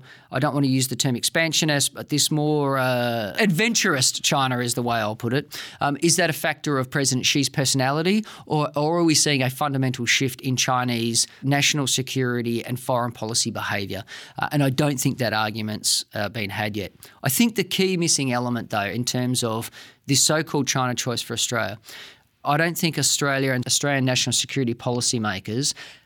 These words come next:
can come up with any so-called China choice until the United States puts a, a marker down about what its relationship is China. And I personally don't believe the United States is there yet. I don't think the United States has a China strategy.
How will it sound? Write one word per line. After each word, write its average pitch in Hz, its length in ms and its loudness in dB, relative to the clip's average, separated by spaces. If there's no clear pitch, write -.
can 180 400 2
come 160 240 2
up 185 180 0
with 165 160 2
any 139 200 2
so-called 120 520 0
China 113 320 -2
choice 123 440 0
until 170 480 2
the 147 100 0
United 131 440 2
States - 520 0
puts - 380 0
a, 113 240 0
a 123 120 0
marker 120 400 0
down 117 200 -2
about 117 280 -4
what 131 180 -4
its 151 280 -2
relationship 107 600 -2
is 110 120 -6
China. 101 360 -4
And 143 180 2
I 156 220 0
personally 131 480 0
don't 120 240 -2
believe 117 260 -2
the 120 60 -4
United 110 260 -2
States - 360 -2
is 98 120 -6
there 120 140 -2
yet. 135 260 0
I 120 60 -6
don't 123 260 -6
think 113 140 -8
the 110 80 -8
United 107 260 -4
States - 300 -4
has 127 320 -2
a 123 160 -2
China 127 320 0
strategy. 131 640 0